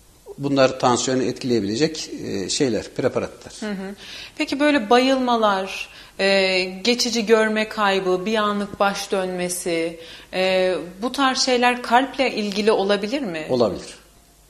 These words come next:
Speaker 1: Şimdi bu, bu, bu şikayetlerin, e, psikolojik de olabilir.
Speaker 2: Hı hı.
Speaker 1: Hasta bir, e, sekonder kazanç elde etme, etrafından ilgi çekme amacıyla,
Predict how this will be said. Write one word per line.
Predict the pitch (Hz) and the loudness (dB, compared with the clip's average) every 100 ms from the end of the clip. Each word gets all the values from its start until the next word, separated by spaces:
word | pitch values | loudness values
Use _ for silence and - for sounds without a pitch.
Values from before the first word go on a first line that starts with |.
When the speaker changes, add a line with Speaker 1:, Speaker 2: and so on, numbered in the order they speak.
| _ - - - _ | _ -20 -20 -20 _
Speaker 1:
Şimdi | - 165 185 180 180 170 | -6 0 4 4 2 -2
bu, | 196 190 - - | -2 -2 -6 -6
bu, | 190 214 - - - 202 | -2 -2 -4 -16 -12 -4
bu | 220 - | -2 -2
şikayetlerin, | - 175 160 143 135 151 139 170 - - - - - - | -4 2 6 6 4 2 4 2 0 -8 -20 -20 -20 -8
e, | 147 143 139 135 - | -2 0 0 -2 -4
psikolojik | - 185 175 190 - | -2 4 4 4 0
de | 139 | 0
olabilir. | 85 80 139 - - - _ | 0 -4 -8 -12 -16 -20 _
Speaker 2:
Hı | 208 | -10
hı. | 190 226 | -10 -14
Speaker 1:
Hasta | - - - - 139 120 - | -2 0 0 0 0 2 0
bir, | 135 123 - - - - - - _ - | -4 -6 -10 -20 -20 -20 -20 -20 _ -4
e, | 117 110 110 107 104 | 2 2 2 0 -2
sekonder | - - - - 139 139 139 135 131 127 | -2 -2 -2 -2 0 0 0 2 0 0
kazanç | - 127 139 135 - - - | -2 2 2 2 0 -4 -4
elde | 113 101 107 | -4 -4 -4
etme, | - - 90 - - _ | -6 -8 -10 -10 -20 _
etrafından | 131 - 135 120 131 131 127 131 | -8 0 4 4 4 0 2 2
ilgi | 113 139 147 | 0 -4 0
çekme | - 139 - 110 92 - - - - | 2 2 0 -4 -4 -10 -20 -20 -4
amacıyla, | 131 131 135 135 110 95 | 2 4 4 2 4 2